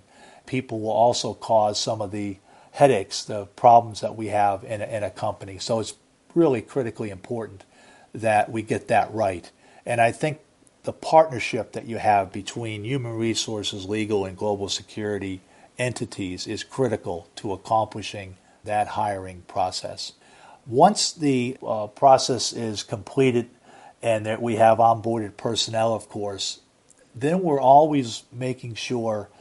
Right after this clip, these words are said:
that we have, uh, the ability to identify where there have been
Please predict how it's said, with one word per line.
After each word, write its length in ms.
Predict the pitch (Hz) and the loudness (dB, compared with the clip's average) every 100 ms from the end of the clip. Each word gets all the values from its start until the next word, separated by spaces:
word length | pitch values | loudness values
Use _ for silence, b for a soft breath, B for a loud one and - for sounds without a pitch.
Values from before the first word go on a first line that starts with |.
| B B B - | B B B -10
that 400 | 113 113 113 123 | 0 4 4 2
we 360 | 120 131 127 | -2 0 0
have, 720 | 120 110 113 110 110 107 101 - b b b b - | 0 6 8 8 8 4 -2 -12 b b b b -10
uh, 240 | 139 117 113 | -4 -2 -2
the 160 | 131 | -2
ability 640 | 113 113 160 156 123 117 113 | 2 6 6 6 4 0 -2
to 220 | - 123 | -2 2
identify 1000 | 113 107 127 127 113 - 113 107 107 110 | 2 4 2 2 -4 2 4 4 2 -2
where 480 | 113 113 120 123 113 | -6 -4 -2 -2 -2
there 300 | 113 113 101 | 0 0 2
have 300 | 113 113 101 | 4 2 0
been 360 | 110 107 104 | -6 -6 -10